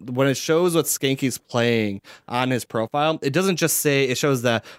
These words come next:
artist name, obviously the song name, the album art and stuff like that, but it kinda shows, like, where he is in the song. The entire thing turns green. It, like, it's just, it's very cool. And then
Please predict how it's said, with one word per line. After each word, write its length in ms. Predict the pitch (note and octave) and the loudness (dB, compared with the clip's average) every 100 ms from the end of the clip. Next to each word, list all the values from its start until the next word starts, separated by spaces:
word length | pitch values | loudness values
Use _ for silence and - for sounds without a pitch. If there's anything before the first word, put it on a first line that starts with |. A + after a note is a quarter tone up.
| - | -4
artist 360 | B2+ C#3+ C3+ | 0 0 0
name, 520 | C#3 C3 B2+ B2 B2 B2 | 2 2 2 2 0 -2
obviously 440 | A#2 A#2 A2+ - | -2 0 -2 -2
the 80 | A2+ | -2
song 320 | - B2 A#2 | 0 2 2
name, 240 | A#2 A2+ A2 | 0 0 -2
the 80 | |
album 260 | G2+ A2+ A2+ | 0 0 0
art 80 | A2 | -2
and 60 | G#2+ | -2
stuff 140 | A#2+ | -4
like 80 | G#2+ | 0
that, 200 | D#3 C#3+ - - | 0 0 -6 -4
but 80 | |
it 40 | E3 | -2
kinda 140 | F#3+ | 0
shows, 200 | E3+ E3 | 0 0
like, 120 | D3 | 0
where 260 | A#2+ A#2 C3+ | -2 0 2
he 160 | C#3 B2+ | 2 2
is 160 | B2+ | 2
in 80 | B2+ | 0
the 80 | B2+ | -2
song. 380 | - B2+ B2+ A#2 | 0 2 2 2
The 60 | |
entire 280 | A2 - A#2 | -2 -2 -2
thing 200 | A2+ A2+ | 0 -4
turns 340 | - A2+ G#2 | -4 -6 -6
green. 760 | A2 C#3 F3 F#3+ F3+ F3 E3+ D#3+ - - | -6 -2 0 2 2 2 2 0 -4 -8
It, 100 | - | -2
like, 200 | C#3 C#3+ | 0 0
it's 140 | C#3+ D3 | 0 -2
just, 160 | F3 | -2
it's 160 | D3+ C3+ | -2 -4
very 260 | C3+ G3+ F#3 | 0 0 0
cool. 160 | E3+ | 0
And 80 | D3+ | 2
then 160 | E3+ | 2